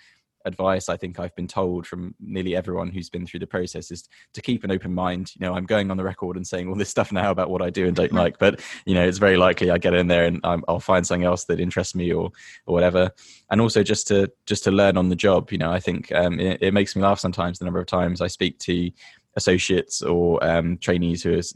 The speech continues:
Speaker 1: sort of set to qualify and say that, you know, the L P C or law school, whatever it is you've done before, is useful to a degree and it will teach you some of those skills like we were just talking about.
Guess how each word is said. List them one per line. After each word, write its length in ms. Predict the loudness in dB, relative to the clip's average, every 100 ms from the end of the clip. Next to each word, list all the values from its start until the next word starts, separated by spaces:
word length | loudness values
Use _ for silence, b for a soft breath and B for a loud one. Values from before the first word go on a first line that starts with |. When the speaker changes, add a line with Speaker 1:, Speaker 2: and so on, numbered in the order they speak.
| -8
Speaker 1:
sort 100 | -6
of 80 | -2
set 140 | -2
to 80 | 0
qualify 460 | -2 0 0 2
and 240 | 2 0 -2
say 200 | 0 2
that, 200 | 0 -2 2
you 60 |
know, 100 | 4
the 80 | 6
L 120 | 4 4
P 180 | 0
C 320 | 0 0 2 2
or 140 | 2
law 160 | 0 0
school, 340 | -2 -2 0
whatever 260 | 0 2 0
it 120 | 0
is 120 | -4
you've 120 | -4
done 180 | -2 -2
before, 460 | -4 -2 -2 -2 -8 B B B
is 180 | -2 2
useful 380 | 0 2 -2 0
to 160 | 2
a 60 | 2
degree 360 | 0 2 2
and 120 | 2 0
it 80 |
will 100 | -2
teach 240 | -4 -6 -6
you 80 | -6
some 140 | -2
of 40 |
those 140 | -2 -2
skills 400 | -2 0 0 -4
like 160 | -6
we 80 | -6
were 80 | -6
just 220 | -8 -6
talking 260 | -6 -4 -6
about. 280 | -4 -6